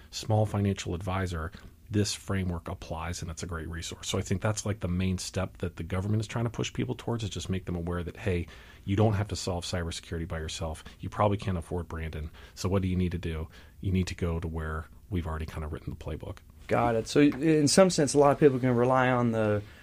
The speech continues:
Speaker 2: resources and research that the federal government's already done and essentially go to this, this nist website it's N I S T, and, and it's kind of a playbook for how to at least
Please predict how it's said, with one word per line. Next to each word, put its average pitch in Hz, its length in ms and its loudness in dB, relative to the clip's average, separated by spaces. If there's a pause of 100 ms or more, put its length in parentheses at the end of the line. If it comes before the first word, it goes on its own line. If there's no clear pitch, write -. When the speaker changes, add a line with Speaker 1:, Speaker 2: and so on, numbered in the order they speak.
(120)
Speaker 2:
resources 131 720 6
and 113 140 4
research 120 540 4
that 110 300 4
the - 80 -4
federal 120 300 6
government's 117 420 4
already 107 200 4
done 104 340 4
and 101 200 2 (340)
essentially 135 380 4
go 131 240 8
to 123 100 6
this, 113 360 2 (140)
this 120 260 0
nist 120 520 6
website 113 600 4 (400)
it's - 220 -4 (180)
N 139 180 10
I 120 180 8
S 117 220 6
T, 123 300 6
and, 113 140 4
and 113 360 2
it's 123 140 -2
kind 147 160 6
of 120 60 6
a 110 40 4
playbook 113 580 4
for 101 420 2
how 127 140 4
to 117 60 6
at 117 40 4
least 113 200 4